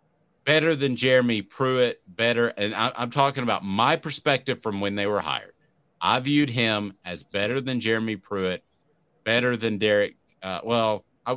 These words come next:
I wouldn't say better than Derek Dooley. Better than Jeremy Pruitt, um, kind of a wash with Butch Jones. And then I thought he was a better candidate than Derek Dooley at the time he was hired. How would you break down those,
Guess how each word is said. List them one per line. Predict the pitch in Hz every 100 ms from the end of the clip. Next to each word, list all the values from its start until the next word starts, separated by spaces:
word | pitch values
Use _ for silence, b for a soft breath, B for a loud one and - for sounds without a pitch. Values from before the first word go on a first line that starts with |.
| -
I | 139
wouldn't | 147 117
say | 92
better | 82 78 80
than | 73 69
Derek | 73 67
Dooley. | 65 65 64 _ _ _ _ _
Better | 135 143 156
than | 139 139 135 123 120 -
Jeremy | 104 117 117 117
Pruitt, | 110 - 110 104 101 - _ _ _ _ _ _ _
um, | 95 92 90 85 80 - -
kind | 113
of | 113
a | 90
wash | 78 98 104 107 - - - -
with | 90 _
Butch | 95 87 -
Jones. | - 104 104 98 95 90 - - _ _ -
And | 87 85
then | 85 92 92 92 92 90 87 -
I | 82
thought | - 92 87
he | 82 90
was | 82 80 76
a | 78
better | 69 92 85
candidate | - 87 85 82 78 -
than | 71
Derek | 80 78 -
Dooley | 80 80 78 73
at | -
the |
time | - 76 71
he | 76
was | 76 69
hired. | 69 64
How | 73 90
would | 87
you | 82
break | 71 73 -
down | 69 67
those, | 67 64 -